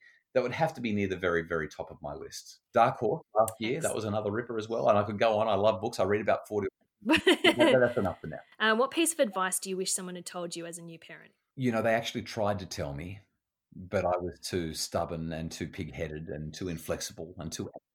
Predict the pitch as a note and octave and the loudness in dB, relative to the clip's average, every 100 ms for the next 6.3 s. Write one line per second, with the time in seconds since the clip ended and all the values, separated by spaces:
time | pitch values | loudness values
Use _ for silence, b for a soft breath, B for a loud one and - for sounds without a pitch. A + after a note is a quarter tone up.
0 | _ - F3+ F#3 F#3 F3 F3+ B3 - B | _ -8 -4 -2 0 0 0 -2 -8 B
1 | B B B B B B B G#2 B2 D#3 | B B B B B B B 4 4 6
2 | C#3 A2 - - - - F#2+ F2+ G2 G#2+ | 6 6 2 -6 -14 -16 -18 -14 -10 -2
3 | G#2+ G2+ F#2+ F#2 F#2 A2+ G#2+ F#2 D#2+ D#2+ | 0 2 2 0 -2 -4 -2 -2 -4 -8
4 | F#2+ - _ _ F2 E2 F2 F2 F2 F2+ | -12 -18 _ _ -12 -8 -4 -4 -2 -2
5 | - A#2+ A#2 - E2 D2 D#2 F2+ F2+ F2+ | -2 -4 -4 -4 -8 -8 -10 -6 -4 -4
6 | - A2 G#2+ | -6 -10 -10